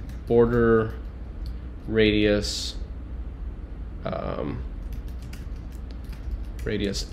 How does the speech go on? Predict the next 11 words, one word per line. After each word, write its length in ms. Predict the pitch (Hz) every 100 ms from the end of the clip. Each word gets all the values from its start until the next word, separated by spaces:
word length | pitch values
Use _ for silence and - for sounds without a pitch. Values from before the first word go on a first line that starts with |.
| -
M. 440 | 113 120 120 123 - - - - - - - - - - - - - - - - - - - - - - -
Okay. 640 | - - 101 101 117 127 - - - - - - -
And 160 | 110 107
what 100 | 107
about, 220 | - -
what, 100 | 107
how 140 | 113
does 120 | 110
our 120 | 101 92
hover 280 | 110 101
respond? 720 | 98 90 - 98 87 87 -